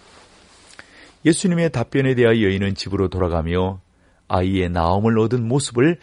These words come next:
확신하게 되지요. "아이가 침상에 누웠고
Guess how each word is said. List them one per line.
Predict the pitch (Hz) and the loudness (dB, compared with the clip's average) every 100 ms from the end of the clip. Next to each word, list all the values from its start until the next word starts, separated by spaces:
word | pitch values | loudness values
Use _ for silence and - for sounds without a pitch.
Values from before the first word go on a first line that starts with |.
| - _ - | -14 _ -18
확신하게 | - - - 107 95 98 | -14 -8 -4 -4 -2 -2
되지요. | 101 87 110 175 - _ _ _ _ _ _ _ _ | -2 -2 -2 -2 -6 _ _ _ _ _ _ _ _
"아이가 | 92 85 85 87 | -4 -2 -2 -4
침상에 | - - 95 87 87 | -4 -8 -4 -4 -4
누웠고 | 87 95 92 - 147 185 | -4 -2 -2 0 -2 -2